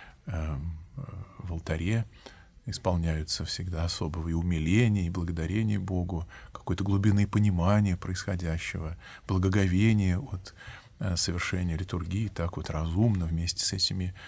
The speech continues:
э, более продолжительными, чем на литургии Иоанна Златоуста, умилительными, догматически замечательно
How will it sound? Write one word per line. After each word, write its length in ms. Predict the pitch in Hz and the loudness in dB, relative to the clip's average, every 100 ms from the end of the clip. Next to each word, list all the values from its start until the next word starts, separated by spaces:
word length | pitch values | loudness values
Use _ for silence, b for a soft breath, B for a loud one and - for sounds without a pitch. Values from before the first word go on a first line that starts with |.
| B B - | B B -8
э, 280 | 95 80 80 | -4 -2 -2
более 380 | 85 90 82 80 | -2 -2 -2 -2
продолжительными, 720 | - 90 90 131 - 123 107 | -2 0 2 0 0 -2 -2
чем 240 | 104 101 92 | -2 -2 -2
на 80 | |
литургии 460 | 85 90 92 90 85 | -2 -4 -4 -2 -2
Иоанна 180 | 85 82 | -2 -2
Златоуста, 680 | 80 - 90 131 - 101 92 B B B - | -2 0 0 2 0 -2 -4 B B B -6
умилительными, 920 | 107 87 85 113 - 95 85 80 80 B B | 0 2 4 4 4 2 2 2 0 B B
догматически 840 | 98 98 98 95 113 113 107 - 95 | 2 4 4 4 2 2 0 0 0
замечательно 760 | 95 92 - 92 - 87 85 | 0 0 0 -2 0 -2 -2